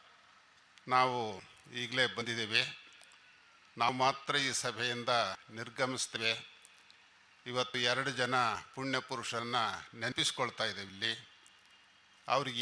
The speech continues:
ಏನ್ ಮಾಡಿದ್ರು ಅಂತ ನಿಮ್ಮೆಲ್ಲ ಗೊತ್ತಿದೆ. ಅಂಥವರ ಒಳ್ಳೆಯ ಗುಣಗಳ ನಮ್ಮ ಬದುಕಿನ ಒಂದು ಆಧಾರ ಸ್ತಂಭವಾಗಿ ಇಟ್ಕೊಂಡ್ರೆ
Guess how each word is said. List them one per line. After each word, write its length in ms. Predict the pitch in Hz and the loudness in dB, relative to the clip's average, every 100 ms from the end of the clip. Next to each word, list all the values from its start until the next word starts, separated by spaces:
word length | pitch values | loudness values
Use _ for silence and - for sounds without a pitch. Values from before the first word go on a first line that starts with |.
| 139 | 4
ಏನ್ 120 | 151 143 | 4 6
ಮಾಡಿದ್ರು 420 | 139 135 117 131 | 4 2 -2 2
ಅಂತ 100 | 139 120 101 101 - 123 | 6 6 4 -4 -12 -10
ನಿಮ್ಮೆಲ್ಲ 300 | 117 120 135 147 139 | -4 2 4 4 2
ಗೊತ್ತಿದೆ. 420 | 123 - 107 110 110 - - - - - - - | -4 -6 -4 -2 -2 -8 -20 -20 -20 -20 -8 -2
ಅಂಥವರ 500 | 131 156 156 151 147 131 113 | -2 0 2 2 2 0 0
ಒಳ್ಳೆಯ 360 | 147 165 170 165 131 | 2 6 6 6 4
ಗುಣಗಳ 340 | 135 139 135 135 113 | 0 2 4 4 2
ನಮ್ಮ 240 | 139 165 147 | 0 0 0
ಬದುಕಿನ 400 | 139 135 - 135 135 101 110 - - - - - - - - - - _ _ - _ _ _ - | -2 -4 -2 2 2 0 -6 -14 -20 -20 -20 -20 -20 -20 -20 -20 -20 _ _ -20 _ _ _ -8
ಒಂದು 340 | 123 120 113 120 113 110 104 98 90 73 - - - - - - - 120 | -6 -6 -4 -6 -4 -6 -8 -12 -16 -18 -20 -20 -20 -20 -20 -18 -6 0
ಆಧಾರ 240 | 135 131 - - | 2 4 4 2
ಸ್ತಂಭವಾಗಿ 640 | - 139 160 165 151 127 | 0 -2 4 6 8 6
ಇಟ್ಕೊಂಡ್ರೆ 520 | - 123 127 113 104 | -2 0 0 0 -6